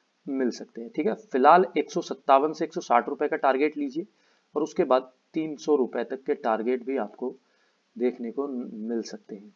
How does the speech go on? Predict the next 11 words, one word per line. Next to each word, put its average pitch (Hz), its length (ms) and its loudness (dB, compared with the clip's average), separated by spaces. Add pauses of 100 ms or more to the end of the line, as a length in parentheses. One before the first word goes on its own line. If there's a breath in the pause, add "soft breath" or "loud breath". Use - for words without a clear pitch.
ठीक 139 180 -8
है। 196 80 0 (640 soft breath)
तो 151 80 2 (140)
अगर 170 180 4 (100)
आपको 170 300 6
वीडियो 135 360 0 (120)
पसंद 143 280 -2
आई 156 180 6
हो 175 120 -2
तो - 140 -14 (140)
please 190 320 -4